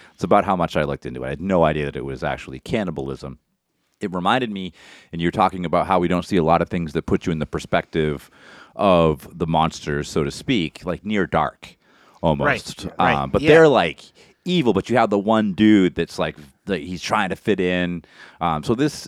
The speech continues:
Speaker 1: a little bit different. They're trying to, like, figure out a way to love each other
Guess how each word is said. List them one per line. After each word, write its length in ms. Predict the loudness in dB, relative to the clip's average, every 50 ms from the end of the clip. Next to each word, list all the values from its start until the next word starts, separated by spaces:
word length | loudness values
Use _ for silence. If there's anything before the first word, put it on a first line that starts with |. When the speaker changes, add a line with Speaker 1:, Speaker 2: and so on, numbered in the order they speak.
| -14 -10
Speaker 1:
a 100 | -8 -6
little 260 | -4 -2 0 2 2
bit 140 | 2 2 0
different. 280 | -2 -4 -2 -4 -2 2
They're 160 | 2 2 2
trying 440 | 2 0 -2 -2 -2 -2 -2 -4 -6
to, 160 | -8 -8 -6
like, 240 | -2 -2 -2 -4 -4
figure 460 | -10 -10 -4 -4 -4 -4 -2 0 0 2
out 100 | 2 0
a 60 | 0
way 120 | -2 -2
to 80 | -2 -4
love 360 | -6 -2 0 0 0 0 -2
each 340 | -4 -8 -8 -10 -8 -4 -4
other 420 | -4 -2 -2 -2 -2 -2 -2 -4